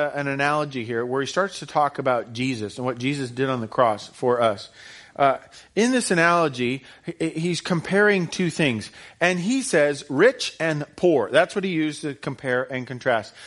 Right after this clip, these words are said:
You know, there's many options he could have used. He could have used, uh, powerful and weak. He could have used, uh, smart and dumb. It, it, there's many different, right? Uh,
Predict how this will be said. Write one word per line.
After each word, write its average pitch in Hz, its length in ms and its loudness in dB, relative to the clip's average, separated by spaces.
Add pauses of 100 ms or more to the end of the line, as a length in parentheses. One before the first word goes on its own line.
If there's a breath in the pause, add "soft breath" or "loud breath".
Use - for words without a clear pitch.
(160 loud breath)
You 240 80 -2
know, 240 60 0
there's 196 100 -4
many 214 200 0
options 160 420 -4
he 131 80 -4
could - 180 -6
have 123 120 -6
used. 123 220 -2
He 127 80 -6
could 165 160 -4
have 147 120 -4
used, 127 260 -4
uh, 120 180 -2
powerful 139 540 0
and 117 220 -6
weak. 120 300 -6
He 131 120 -8
could 151 180 -2
have 139 140 -2 (280 loud breath)
used, 127 260 -4
uh, 117 160 -4
smart 135 400 0
and 113 220 -4
dumb. 113 300 2
It, 123 200 -10
it, 135 160 -10
there's 147 220 -2
many 170 340 0 (320 loud breath)
different, 143 360 0 (380)
right? 123 280 0 (420 loud breath)
Uh, 147 140 4